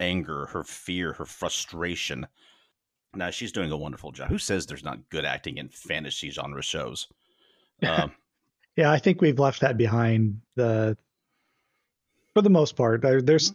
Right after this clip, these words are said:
Speaker 2: there's still some stinkers out there, but,
Speaker 1: Mm-hmm.
Speaker 2: uh, I think that the genre has been elevated the last few years.
Speaker 1: I agree completely. And once again, sticking with the whole dipping their toe into the body horror thing, uh, the one fight scene that we do have,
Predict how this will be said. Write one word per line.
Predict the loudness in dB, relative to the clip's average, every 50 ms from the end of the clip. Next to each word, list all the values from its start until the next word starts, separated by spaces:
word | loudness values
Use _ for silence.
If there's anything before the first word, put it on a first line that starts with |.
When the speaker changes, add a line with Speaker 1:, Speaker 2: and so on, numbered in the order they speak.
| 2 4
Speaker 2:
there's | 6 6 4
still | 4 4 4 4 4
some | 4 0 0
stinkers | 2 2 2 0 2 2 0 2 2
out | 2 2 0 0
there, | 0 0 0 0
but, | 0 0 0 -2 -2 -2 -2
Speaker 1:
Mm-hmm. | -2 -2 0 0 -2
Speaker 2:
uh, | -4 -8 _ _ _ -4
I | 0
think | 0 2 4
that | 4 2 2 2 0 _ -2
the | 0 4
genre | 6 6 6 6 6 4 4
has | 4 4
been | 2 2 2
elevated | 2 2 2 2 2 2 2 2 2 2 2
the | 0
last | 0 0 -2 -4 -4 -2
few | -2 0
years. | 0 0 0 0 -2 -4 -8 -12 -14 _ -4
Speaker 1:
I | -2 -2
agree | -2 -2 -6 -8 -8
completely. | -8 -10 -8 -6 -6 -6 -6 -8 -8 -10 _ _ _ _ _ _ -4
And | -2 -2 0 -2
once | -2 -2 -2 -4
again, | -4 -2 -4 -4
sticking | -4 -6 -6 -6 -4 -4
with | -4 -4 -6
the | -6 -6
whole | -4 -2 -2 -4 -4 -8 _ _ -20 -20 -20 -20 _ _ -6
dipping | -4 -4 -2 -4 -4 -2
their | -2 -4
toe | -4 -2 -2 -2 0 0
into | -2 -4 -6 -8
the | -8 -6 -6 -6
body | -4 -4 -4 -2 -4 -4
horror | -6 -8 -8 -10 -10
thing, | -10 -10 -8 -8 -8 -10 -12 _ _ _ _ _ _ _ _ _ _ _
uh, | -4 -2 -2 -2 -2
the | -4 -4
one | -4 -2 -2 -2 -4 -6 -10
fight | -10 -6 -4 -4 -4 -4
scene | -6 -6 -4 -4 -4
that | -4 -6 -6
we | -8 -12 -12
do | -10 -6 -4 -4 -2 -2 -2
have, | -4 -4 -4 -4 -4 -4 -6 -8 -12